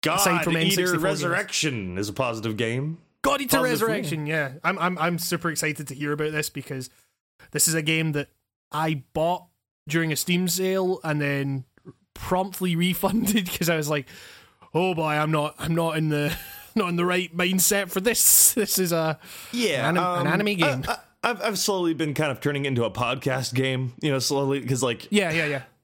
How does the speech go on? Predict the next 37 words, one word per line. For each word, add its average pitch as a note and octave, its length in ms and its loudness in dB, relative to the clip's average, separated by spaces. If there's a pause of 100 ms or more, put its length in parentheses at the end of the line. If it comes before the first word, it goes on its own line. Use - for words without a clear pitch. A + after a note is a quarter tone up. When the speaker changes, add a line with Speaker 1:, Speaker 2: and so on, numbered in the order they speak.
(160)
Speaker 1:
I C3+ 80 0
don't A#2+ 120 0
need G#2 100 -2
to F#2+ 60 -4
hear G2+ 100 0
that F#2 120 -2
music F#2 260 -2
anymore. G2 480 -2
Like, D3+ 160 -2
it's - 300 2
<laughs> - 600 -10
fucking G#3+ 320 0
hell. F#3 220 2 (340)
But, D3 180 0 (420)
uh, B2+ 320 0 (800)
goddamn, D3+ 500 0 (220)
I C#3 120 0
usually G#3+ 300 0
don't F#3 160 0
get F3 180 -2 (460)
sucked - 320 0
into E3+ 180 0
things C3 280 0
like A2 160 -2
this. A2 320 0
Like, B2 160 -2
the, B2+ 180 0
uh, C3 240 0
I, C#3 380 -2
I C#3 160 0
hate F#3 380 -4
games D3+ 380 0
like A#2+ 160 0
Monster A#2+ 440 0
Hunter. G2 200 -2
Like, G2 160 -2
I, A2+ 160 -8